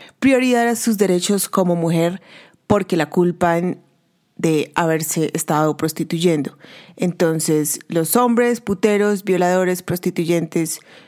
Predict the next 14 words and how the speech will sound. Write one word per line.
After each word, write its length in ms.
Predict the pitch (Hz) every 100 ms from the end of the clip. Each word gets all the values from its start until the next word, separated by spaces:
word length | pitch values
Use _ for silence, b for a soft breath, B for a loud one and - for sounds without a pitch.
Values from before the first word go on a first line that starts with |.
| B -
nunca 540 | 180 180 180 175 170
reciben 460 | 170 165 175 170 180
ningún 240 | 175 180
tipo 260 | 185 180 190
de 80 |
castigos 680 | 190 214 - 254 190 190 196 B B B -
y 80 |
las 160 | 202 190
mujeres, 420 | 190 185 196 196
en 100 | 190
vez 140 | 175 170
de 80 |
ser 160 | 175 185
atendidas 880 | 180 180 185 202 220 196 190 208